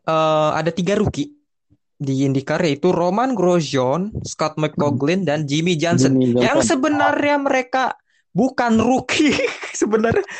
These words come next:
Speaker 1: apa ya,
Speaker 2: <laughs>
Speaker 1: udah, apa ya? Iya, oke, mereka ini
Speaker 2: Grosjean.
Speaker 1: tahun per-, ini tahun pertama mereka di IndyCar. Tapi ini
Speaker 2: Iya.
Speaker 1: gua rasa ini adalah rookie tertua.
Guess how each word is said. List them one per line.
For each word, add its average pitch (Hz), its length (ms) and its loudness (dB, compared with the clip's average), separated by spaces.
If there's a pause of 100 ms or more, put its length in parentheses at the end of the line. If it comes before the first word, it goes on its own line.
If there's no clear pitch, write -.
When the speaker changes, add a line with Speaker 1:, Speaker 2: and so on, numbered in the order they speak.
(160)
Speaker 1:
apa 196 240 2
ya, 247 140 4
Speaker 2:
<laughs> 202 40 4
Speaker 1:
udah, 196 160 2 (1300)
apa - 280 -4
ya? 180 140 0
Iya, 180 240 0 (100)
oke, 170 320 -2 (120)
mereka 143 340 -2
ini 151 200 2
Speaker 2:
Grosjean. 202 160 2
Speaker 1:
tahun 240 180 0
per-, - 200 -2 (680)
ini 180 200 2
tahun 208 220 0
pertama 180 320 0
mereka 175 300 -2
di 160 160 -2
IndyCar. 131 1200 0 (100)
Tapi 139 300 -6
ini - 120 4
Speaker 2:
Iya. 214 80 2
Speaker 1:
gua 165 220 0
rasa 151 240 -2
ini 208 180 0
adalah 160 240 0
rookie 170 360 -2
tertua. 165 800 -2